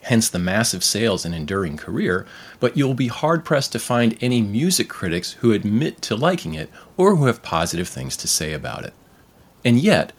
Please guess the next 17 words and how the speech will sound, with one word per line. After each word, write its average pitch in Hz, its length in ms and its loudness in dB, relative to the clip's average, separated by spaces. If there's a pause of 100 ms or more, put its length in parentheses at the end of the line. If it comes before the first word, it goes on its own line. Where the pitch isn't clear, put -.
(340)
watching 135 380 4
a 98 40 2
recent 95 360 -2
documentary 95 800 -2 (140)
called 78 340 -4
Listening 90 380 -4
to - 80 -10
Kenny 73 300 -8
G, 101 360 -4 (300)
you 123 100 0
will 127 100 0
see 143 280 0
a 117 80 0
spectrum - 560 0
of - 140 -8
people - 420 -4
across - 420 -2